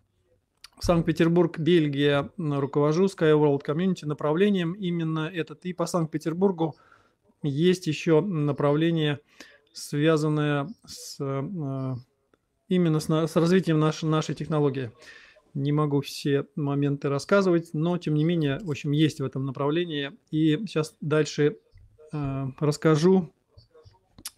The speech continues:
Обращусь, вернее, к питерцам, к питерцам и тем, кто живёт в Санкт-Петербурге. Моя встреча с проектом. Вот, э, э, вы знаете, э, вот, э, м, была такая статья, я её когда-то видел,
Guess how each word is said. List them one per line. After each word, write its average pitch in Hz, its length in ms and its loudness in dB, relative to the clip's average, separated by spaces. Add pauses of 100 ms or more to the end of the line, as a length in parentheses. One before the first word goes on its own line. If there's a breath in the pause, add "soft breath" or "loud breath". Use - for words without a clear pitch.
(180)
Обращусь, 190 520 4
вернее, 180 260 0
к - 100 -14
питерцам, 151 580 -4
к - 80 -20
питерцам 175 720 -4
и 170 240 -4 (520 loud breath)
тем, 190 260 -4
кто - 220 -4
живёт 160 320 -2
в - 80 -18
Санкт-Петербурге. 180 1900 -4
Моя 165 160 -2
встреча 190 280 -4
с - 60 -12
проектом. 180 800 0
Вот, 156 360 -6
э, 151 40 -2
э, 143 600 -6
вы 143 80 0
знаете, 170 480 0 (580 soft breath)
э, 151 440 -4
вот, 147 260 -2 (120)
э, 165 60 0
м, 151 640 0
была 180 240 6
такая 185 340 4
статья, 190 380 2
я 185 160 6
её 175 240 2
когда-то 165 420 0
видел, 156 540 -2